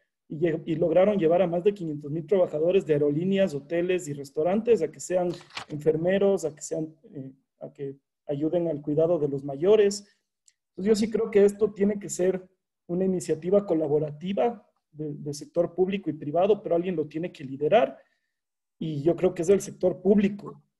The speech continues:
que debería dar el paso firme hacia eso. Pero sin lugar a dudas, yo creo que lo, lo más fundamental es la, es la regulación, eh,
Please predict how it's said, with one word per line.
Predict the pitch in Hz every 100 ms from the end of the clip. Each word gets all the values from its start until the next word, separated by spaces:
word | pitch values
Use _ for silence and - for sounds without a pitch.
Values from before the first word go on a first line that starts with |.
| _ -
que | 143
debería | 147 147 160 165 151 139 - _ _
dar | 156 156
el | 151
paso | 165 160 160
firme | 165 165 170 143 - _ _
hacia | 151 143 151
eso. | 151 - - _ _ _ _ -
Pero | 170 170
sin | 196 196
lugar | 190 185 180
a |
dudas, | 170 185 190 151
yo | 156
creo | 175 -
que | 175
lo, | 160 -
lo | 143
más | 165 156
fundamental | 202 170 147 143 160 170
es | 165
la, | 180 156 139
es | 143 156
la | 160 151 143
regulación, | 139 147 156 156 165 175 175 170 156 139 123 - _ _ _ _ _ _ 139
eh, | 135